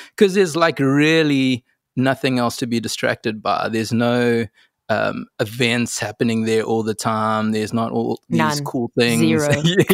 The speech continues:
Speaker 1: Yeah. So, but that makes you have to interact with people more, you know?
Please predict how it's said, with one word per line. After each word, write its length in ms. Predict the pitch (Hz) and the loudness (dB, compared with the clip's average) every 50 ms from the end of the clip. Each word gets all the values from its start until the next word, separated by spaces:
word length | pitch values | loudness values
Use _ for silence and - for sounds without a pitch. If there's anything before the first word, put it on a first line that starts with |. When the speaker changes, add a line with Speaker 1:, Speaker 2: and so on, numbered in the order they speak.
| - - 151 | 2 4 2
Speaker 1:
Yeah. 800 | 170 - - - - - - - 113 120 123 117 110 113 110 107 - | 2 2 2 -2 -6 -8 -8 -8 -4 -2 -2 0 0 -4 -6 -6 -10
So, 640 | - - - - 185 180 165 165 165 165 165 - - - _ - - 180 139 | -10 -8 -2 0 2 4 4 4 4 4 2 0 -2 -4 _ -14 -14 -14 0
but 140 | - 180 175 | 0 0 2
that 140 | - 190 185 | 4 2 2
makes 280 | 175 175 180 170 - - | 2 0 0 -2 -2 0
you 200 | 175 160 156 143 | 2 2 2 2
have 180 | 170 160 156 - | 0 -2 -2 -4
to 140 | - - | -6 -4
interact 420 | 147 147 - - 156 143 139 - - | -4 -4 0 2 2 2 2 2 0
with 140 | 135 - - | -2 -2 0
people 320 | - 220 - - 135 110 | -2 -2 0 0 -2 -4
more, 220 | 98 104 104 - - - | -4 -6 -10 -12 -14 -8
you 120 | - 120 110 | -4 -4 -2
know? 280 | 110 110 120 151 180 | -2 -2 -2 -4 -6